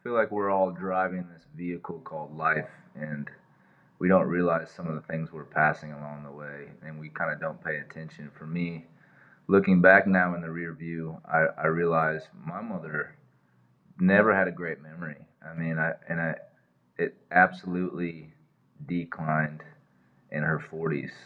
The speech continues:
Um, she wouldn't even play, like, trivia games because she was so embarrassed that she didn't know answers. Um, and then, I mean, fifty-one years old, she had been going to the same place of work, I think, at this point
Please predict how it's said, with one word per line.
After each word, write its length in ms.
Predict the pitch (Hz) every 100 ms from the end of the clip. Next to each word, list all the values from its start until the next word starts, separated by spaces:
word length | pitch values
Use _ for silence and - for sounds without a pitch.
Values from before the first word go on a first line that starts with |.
| -
Um, 460 | 73 73 69 65 64 - _ _ _ _ - - _ _ _ _ _
she 200 | - -
wouldn't 220 | 131 127 113
even 100 | 101
play, 120 | 110
like, 200 | 98 -
trivia 440 | - 120 117 85
games 340 | 82 73 67 - _ _
because 300 | 90 - 87 85
she 180 | 95
was 460 | 90 87 80 - - -
so 360 | - - 90 82
embarrassed 540 | 78 80 87 82 -
that 140 | 82 -
she 60 |
didn't 220 | 80 80
know 160 | 78 71
answers. 500 | 76 87 - 65 - - - -
Um, 320 | 78 73 67 - - _ _ _ _ _ _ _ _ _ _ _ _ _ _ _ _ _ -
and 140 | 98
then, 160 | 98 92
I 160 | -
mean, 320 | 95 92 85 - -
fifty-one 440 | 113 120 107 101
years 200 | 95 90
old, 240 | 92 92 90
she 100 | 131
had 100 | 127
been 120 | 104
going 160 | 98 95
to 100 | 90
the 60 |
same 260 | - 90 90
place 280 | 90 87 85
of 60 |
work, 280 | 80 82 85
I 120 | 78
think, 180 | 82 80
at 60 | 78
this 160 | 78
point 380 | - - 80 78